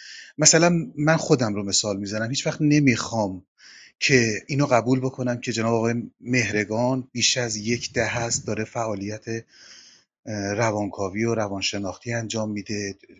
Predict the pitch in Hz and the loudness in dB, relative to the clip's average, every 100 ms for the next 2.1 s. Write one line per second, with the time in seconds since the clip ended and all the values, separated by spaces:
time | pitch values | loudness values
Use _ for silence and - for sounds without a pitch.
0 | - 110 123 107 113 117 - 117 110 110 | -4 0 2 0 0 0 0 0 0 -2
1 | 110 - - 107 98 98 104 101 117 104 | -6 -8 -6 -2 -2 0 -2 -2 -2 -2
2 | 104 | -2